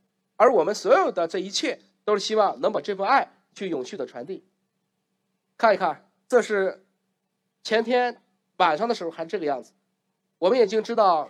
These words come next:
我们有三周田是一个新的盐田的网红打卡地，而今天大家在的这个盐田区华大科普基地一定会成为一个新的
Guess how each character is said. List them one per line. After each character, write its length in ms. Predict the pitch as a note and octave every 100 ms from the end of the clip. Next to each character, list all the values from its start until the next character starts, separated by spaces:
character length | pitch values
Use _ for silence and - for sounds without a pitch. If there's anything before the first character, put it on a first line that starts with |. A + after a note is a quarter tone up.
| -
我 100 | E3
们 80 | A3
有 60 |
三 180 | - G#3
周 120 | G#3+
田 240 | G3+ D#3 F3
是 160 | G3+
一 100 | E3
个 100 | E3+
新 300 | D3+ G#3 G#3+
的 160 | G3 D3
盐 180 | C#3+ D#3+
田 200 | D#3 D#3+
的 120 | C#3+
网 140 | C#3+
红 80 | D#3+
打 100 | D#3+
卡 140 | C#3+
地， 180 | A#2 B2 _ _ _
而 200 | F#3 A#3
今 260 | B3 E4 F#4
天 180 | D4 C4+
大 80 |
家 100 | C4
在 220 | B3 D4+ C4
的 100 | G3
这 220 | A#3 G3+
个 220 | D#3+ - _
盐 140 | A3
田 100 | C#4
区 140 | C#4 C#4
华 200 | A3+ B3
大 320 | C#4+ A3 - _
科 120 | C#4+
普 80 | B3+
基 140 | C4+
地 200 | D4 - _ _ _
一 140 | - A3
定 120 | A3+
会 140 | G3+
成 220 | F#3 D#3 D3+
为 120 | D3+
一 80 | E3
个 80 | -
新 200 | - A3
的 160 | F#3+